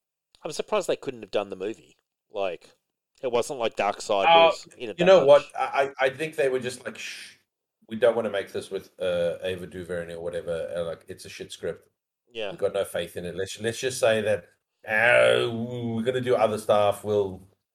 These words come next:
Speaker 1: Yeah.
Speaker 2: we're gonna shelve it for now." I just think they were just like, "Well, I don't think we should go ahead with this."
Speaker 1: Yeah, this is like, uh, look, I, I could
Speaker 2: Especially with, especially with Tom King being involved.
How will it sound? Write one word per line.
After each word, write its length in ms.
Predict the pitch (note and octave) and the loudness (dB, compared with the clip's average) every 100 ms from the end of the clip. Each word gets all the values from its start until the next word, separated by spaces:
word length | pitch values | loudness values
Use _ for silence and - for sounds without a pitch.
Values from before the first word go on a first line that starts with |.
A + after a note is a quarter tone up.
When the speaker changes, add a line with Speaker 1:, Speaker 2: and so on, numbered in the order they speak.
| _ | _
Speaker 1:
Yeah. 140 | F2 | -14
Speaker 2:
we're 120 | D#2+ | -6
gonna 100 | G2+ | -4
shelve 360 | G2 G#2+ G2 F#2 | -2 2 2 2
it 80 | - | -4
for 100 | F2+ | -6
now." 260 | E2+ D#2 D2+ | -4 -6 -4
I 100 | G#2 | -4
just 200 | A2 - | -4 -8
think 160 | G#2+ | -4
they 100 | F2+ | -2
were 60 | F#2+ | -2
just 120 | F2 | -2
like, 180 | F#2 - | -6 -6
"Well, 80 | - | -10
I 80 | - | -16
don't 200 | - C#2+ | -16 -18
think 160 | - - | -20 -20
we 60 | |
should 140 | - D2 | -20 -16
go 120 | D2+ | -14
ahead 200 | C#2 - | -16 -20
with 140 | - - | -20 -20
this." 220 | - _ _ _ _ - | -20 _ _ _ _ -14
Speaker 1:
Yeah, 160 | F#2 D2+ | -12 -12
this 160 | E2+ - | -14 -14
is 240 | F2+ - - G#2 | -14 -14 -16 -6
like, 400 | G2+ F#2+ - - | -6 -6 -10 -16
uh, 220 | - C#3 A2+ | -8 -8 -4
look, 240 | A#2+ G2+ | -4 -4
I, 100 | F#2+ E2 | -8 -10
I 40 | G2+ | -12
could 140 | - | 2
Speaker 2:
Especially 240 | E3+ E3+ F3 | 4 4 4
with, 140 | D3+ | 2
especially 360 | C#3 - D#3+ E3 | 2 2 2 4
with 120 | C#3 | 2
Tom 220 | D3+ D#3 C#3+ | 4 4 4
King 280 | E3+ E3+ | 0 2
being 160 | G#2 G2 | 0 -4
involved. 400 | F#2+ F2 F#2+ G#2 | -4 -4 -4 -6